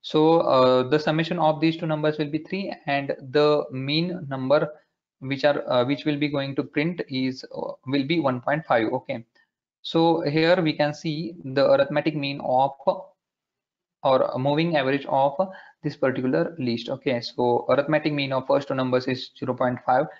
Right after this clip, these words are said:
arithmetic mean of second two is one point five, and arithmetic mean of last number is thirteen point five. Okay, so, uh, this is how we can call a function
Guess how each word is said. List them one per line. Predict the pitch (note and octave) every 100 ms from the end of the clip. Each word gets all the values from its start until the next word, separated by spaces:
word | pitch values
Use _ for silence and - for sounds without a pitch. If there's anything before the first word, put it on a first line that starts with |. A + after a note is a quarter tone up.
| _ _
arithmetic | C3 C3 C#3+ C#3 -
mean | C3 B2+ -
of | - -
second | - C3 C3
two | B2 C#3
is | B2
one | B2+ A#2+
point | B2 A#2+ A#2
five, | B2+ D3 A#2
and | C3
arithmetic | B2 B2 C3 C3
mean | B2+ A#2+
of | A#2
last | A#2+ A#2+ A#2+
number | B2+ A#2+
is | C3 E3 - - _
thirteen | B2 A#2+ A#2+ A#2
point | C#3 D#3 -
five. | B3 A2+
Okay, | A#2+ - A#2+ A#2 _ - _ _
so, | - E3+ E3+ E3 -
uh, | B2+
this | B2+ D#3
is | G3+
how | E3+ E3+ F#3
we | C#3 D3
can | E3+ E3 E3+ E3+
call | C#3+ D3 D3+
a | D#3+
function | D#3 C#3 - E3 F3+ E3